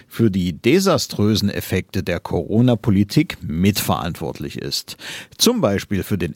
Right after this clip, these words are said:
eklatanten Mangel an Impfstoff, der noch immer in Deutschland herrscht. Zum Beispiel für monatelange staatliche Missachtung der Grundrechte. Zum Beispiel für die Installierung einer in keiner Verfassung vorgesehenen Kungelrunde der sogenannten Ministerpräsidentenkonferenz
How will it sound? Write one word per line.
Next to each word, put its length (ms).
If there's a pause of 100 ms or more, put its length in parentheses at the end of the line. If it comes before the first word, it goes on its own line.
eklatanten 720
Mangel 400
an 180
Impfstoff, 580
der 140
noch 160
immer 320
in 140
Deutschland 540
herrscht. 420 (440)
Zum 280
Beispiel 420
für 320
monatelange 960
staatliche 680
Missachtung 600
der 140
Grundrechte. 880 (320)
Zum 260
Beispiel 480
für 160
die 140
Installierung 800 (160)
einer 320
in 120 (120)
keiner 320
Verfassung 560
vorgesehenen 840
Kungelrunde 800
der 160
sogenannten 640
Ministerpräsidentenkonferenz 1700